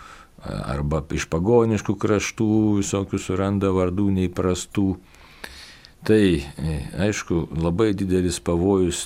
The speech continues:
ta prasme, kad galima duoti kažkokioj kitoj tautoj, na, kažką tai tokio ir neprasmingo, ar negražaus net reiškiantį tokį vardą. Arba atvirkščiai, galbūt net tą tokį vardą gali duoti, kuris reiškia kažką tai ir, na, kokį nors dvasių pasaulį, kažkokį tai ne-, nelabai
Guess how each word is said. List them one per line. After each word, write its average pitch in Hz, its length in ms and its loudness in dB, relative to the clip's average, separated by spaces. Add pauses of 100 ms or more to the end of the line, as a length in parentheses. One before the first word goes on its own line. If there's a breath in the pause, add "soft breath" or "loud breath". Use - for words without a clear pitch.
ta 98 100 -2
prasme, 85 540 0
kad 78 180 -4
galima 98 460 0
duoti 85 480 -2 (340 loud breath)
kažkokioj 92 560 -4
kitoj 92 320 0
tautoj, 87 480 0
na, 90 240 0
kažką 87 400 -4
tai 87 80 -2
tokio 87 380 -2
ir - 100 -4
neprasmingo, 98 800 2
ar 65 80 -4
negražaus 95 560 2
net 76 240 -4
reiškiantį 65 640 -4
tokį 58 260 -8
vardą. - 320 -8 (800 loud breath)
Arba 92 300 4
atvirkščiai, 107 580 2
galbūt 87 320 2
net 85 160 0
tą 78 160 -4
tokį 107 320 2
vardą 92 320 2
gali 85 160 0
duoti, 82 400 0
kuris 85 240 -4
reiškia 85 380 -4
kažką 90 260 -4
tai 80 160 -4
ir, 76 160 -4
na, 82 220 0 (580 loud breath)
kokį 78 240 -2
nors 76 160 0
dvasių 95 400 2
pasaulį, 85 640 0
kažkokį 73 400 -6
tai 76 160 0
ne-, 73 160 -2
nelabai 78 480 0